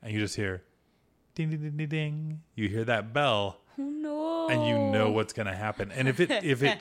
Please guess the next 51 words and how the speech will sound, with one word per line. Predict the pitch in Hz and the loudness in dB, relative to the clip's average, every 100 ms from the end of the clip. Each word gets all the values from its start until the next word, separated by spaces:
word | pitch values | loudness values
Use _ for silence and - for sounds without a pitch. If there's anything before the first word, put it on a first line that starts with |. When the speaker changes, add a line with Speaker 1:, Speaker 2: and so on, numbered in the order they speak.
| - | -8
Speaker 2:
<laughs> | - | -14
Speaker 1:
cut | - - 156 - - | 0 4 4 4 -8
right | 151 110 104 104 | -2 0 0 0
there, | 98 92 90 | 0 2 2
Speaker 2:
Yeah. | 190 165 160 - _ _ | 2 2 0 -6 _ _
Speaker 1:
I | 123 123 | 2 4
would | 123 110 | 4 2
know | 120 117 113 | 2 4 4
that | 104 95 | 2 -2
that | 101 92 90 | 0 0 2
bat | 95 90 - | 0 0 -6
got | 95 - | -6 0
<laughs> | - 127 | 0 0
eaten | 110 95 | -10 -10
by | 87 82 | -6 -6
the | 80 | -8
cat. | - | -2
Speaker 2:
But | 208 | 2
I'd | 240 240 | 2 2
be | |
so | - - 226 | -2 0 2
upset | 220 - 214 185 | 2 0 -4 -2
that | 202 | 0
that | 190 185 | 0 0
bat | 180 175 | -2 0
got | 170 | -2
eaten. | 165 143 147 151 147 | -4 -8 -10 -14 -8
Speaker 1:
Yeah, | 117 98 82 | 0 2 2
because | 104 101 120 95 - - | -4 0 0 0 -8 -8
to | - 117 | -2 0
be | 110 | 2
honest, | 107 98 90 - - - - - | 2 2 0 -6 -14 -20 -20 -6
he's | 120 95 | -4 -2
the | 98 | -2
character | 104 87 80 95 82 | -2 -2 -2 -6 -8
I | 78 | -10
care | - 78 | -12 -12
about | 76 78 - | -10 -12 -12
in | |
that | 78 | -10
Speaker 2:
Spoiler, | 185 170 156 147 | -8 -6 -6 -8
Speaker 1:
movie. | 143 | -12
Speaker 2:
he | 175 | -14
does | 165 160 165 | -10 -10 -10
make | 143 147 | -12 -12
it | |
out. | 117 87 - | -10 -12 -14
He | 160 | -18
escapes | 156 - - - | -18 -18 -18 -18
the | - | -20
cat. | - 87 | -16 -14